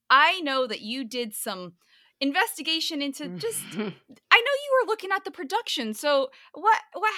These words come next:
Speaker 1: happened on production, Adina? <laughs>
Speaker 2: Look, I am a sucker for reality T V. I love that drama.
Speaker 1: <laughs>
Speaker 2: Give it to me.
Speaker 1: <laughs>
Speaker 2: And boy, does this movie have a lot of drama.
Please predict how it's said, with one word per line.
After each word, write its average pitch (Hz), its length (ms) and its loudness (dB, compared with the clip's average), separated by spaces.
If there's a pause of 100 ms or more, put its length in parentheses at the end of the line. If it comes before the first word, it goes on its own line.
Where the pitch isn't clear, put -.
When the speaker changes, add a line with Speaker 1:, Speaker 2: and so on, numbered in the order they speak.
Speaker 1:
happened 349 280 -4
on 254 140 2
production, 277 640 -6
Adina? 208 500 -6
<laughs> - 1200 -20
Speaker 2:
Look, 196 380 -8 (300)
I 269 140 4
am 320 140 2
a 202 40 -2
sucker 247 400 0
for 233 200 -2
reality 208 560 6
T 190 280 -8
V. 254 420 -4 (160)
I 190 200 6
love 202 380 2
that 185 320 6
drama. 233 680 6 (280)
Speaker 1:
<laughs> 196 260 2
Speaker 2:
Give 226 240 6
it 220 260 2
to 226 320 -2
me. 302 380 0 (220)
Speaker 1:
<laughs> 262 80 -10 (500)
Speaker 2:
And 196 200 -6
boy, 190 260 -2
does 175 220 -10
this - 380 -8
movie 165 320 -8
have 160 200 -12
a 160 40 -14
lot 160 200 -10
of 165 60 -16
drama. 170 480 -8